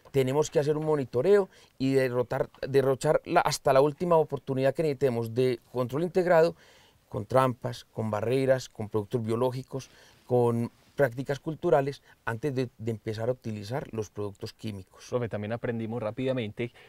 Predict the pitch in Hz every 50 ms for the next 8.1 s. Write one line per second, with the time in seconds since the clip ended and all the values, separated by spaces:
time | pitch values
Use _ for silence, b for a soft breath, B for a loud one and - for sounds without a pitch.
0 | B _ - 113 98 98 110 113 117 107 - - _ _ - - 107 101 110 123
1 | 113 113 98 92 98 110 123 120 - - 131 120 - 131 131 117 117 117 101 101
2 | 90 98 104 113 - - 110 104 107 104 b b b _ - 104 101 98 98 95
3 | 110 117 - 110 98 - 98 87 101 95 95 98 - 110 110 - - 98 90 87
4 | 85 - 110 107 101 95 92 - 107 110 104 104 107 110 107 B B B B B
5 | - 101 101 92 90 85 87 B B B B - 127 113 104 101 98 95 - 110
6 | 110 - 127 127 113 101 95 87 - 131 156 151 143 - _ - 104 98 90 -
7 | 101 98 90 92 87 - - 92 85 98 92 - - 82 82 82 82 - 85 80
8 | 82